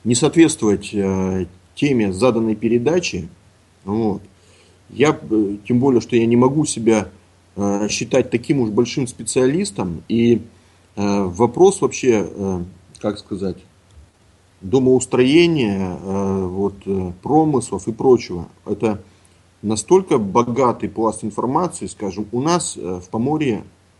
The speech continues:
жили вот так, в средней полосе России вот так. То есть на этот вопрос вообще и, и ответить-то однозначно нельзя, потому что у всех свой уклад был со своими особенностями. Я вот просто могу зачитать книги,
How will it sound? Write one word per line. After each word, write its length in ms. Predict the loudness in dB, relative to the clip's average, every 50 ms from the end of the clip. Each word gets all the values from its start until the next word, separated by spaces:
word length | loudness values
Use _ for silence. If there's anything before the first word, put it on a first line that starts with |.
| _ _ _ _ _ _ _ _ _ _ _ -18
жили 300 | -10 -6 -6 -4 -2 -2
вот 240 | 0 -2 -2 -2 -4
так, 200 | -6 -6 -6 -6 -10 _ _ _ _ _ _ _ _
в 80 | -16 -8
средней 340 | -2 2 2 2 2 2 0
полосе 440 | 2 2 2 2 2 0 0 0
России 480 | 0 0 -2 -6 -10 -14 -12 -10 -10 -8
вот 300 | -4 -2 -2 -2 -2 -2
так. 240 | -2 -2 -2 -2 -4 -10 _ _ _ _ _ _ _ _ -4
То 60 | -2
есть 140 | -2 -2 0
на 60 | -2
этот 240 | -2 -2 -2 -4 -4
вопрос 300 | -4 -2 -2 -2 -2 -2
вообще 320 | -4 -4 0 2 4 4
и, 140 | 4 4 2
и 160 | 2 4 4
ответить-то 540 | 4 4 4 2 2 2 0 -4 -4 -2 -2
однозначно 580 | 0 0 0 -2 -2 -2 -2 -4 -4 -4 -4 -4
нельзя, 360 | -2 0 0 0 0 -2 -2
потому 320 | -4 -6 -6 -4 -4 -4
что 160 | -4 -4 -4
у 40 | -4
всех 260 | -2 0 0 0 0
свой 260 | -2 -4 -6 -4 -2 -2
уклад 360 | -4 -2 0 2 2 2 0
был 200 | -2 -6 -8 -8
со 120 | -10 -14
своими 320 | -14 -10 -8 -6 -4 -4 -6
особенностями. 640 | -4 -2 -2 -2 -2 -2 -6 -8 -12 _ -20 -20 -20 _ _ _ _ _ -20 -20 -20 _ _ _
Я 160 | -2 0 2 2
вот 120 | 2 2
просто 260 | 2 2 2 2 0
могу 400 | 0 0 2 4 4 4 4 2 -4 -12 _ _ _ _ _ _ _ _ _ -18 -14 -8
зачитать 600 | -6 -2 -2 -2 -2 -2 0 2 0 0 0 -2
книги, 400 | -6 -6 -4 -2 2 2 0 0